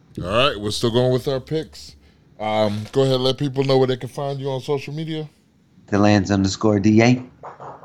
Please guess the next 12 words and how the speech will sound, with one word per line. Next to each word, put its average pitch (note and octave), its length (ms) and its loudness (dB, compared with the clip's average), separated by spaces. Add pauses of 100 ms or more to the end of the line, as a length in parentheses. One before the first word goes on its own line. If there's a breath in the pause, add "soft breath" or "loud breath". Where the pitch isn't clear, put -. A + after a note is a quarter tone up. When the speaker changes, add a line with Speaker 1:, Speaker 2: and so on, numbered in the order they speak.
(100)
Speaker 1:
You G2+ 180 -2
can G2+ 120 -8
catch G2+ 260 -6
me G#2 220 -12
at G#2+ 240 -6
Xavier F#2 260 -6
Mustafa F#2 560 -6
on F2+ 140 -6
Facebook F#2 480 -8
and E2 120 -12
on D#2+ 160 -16
Twitter. F#3 440 -10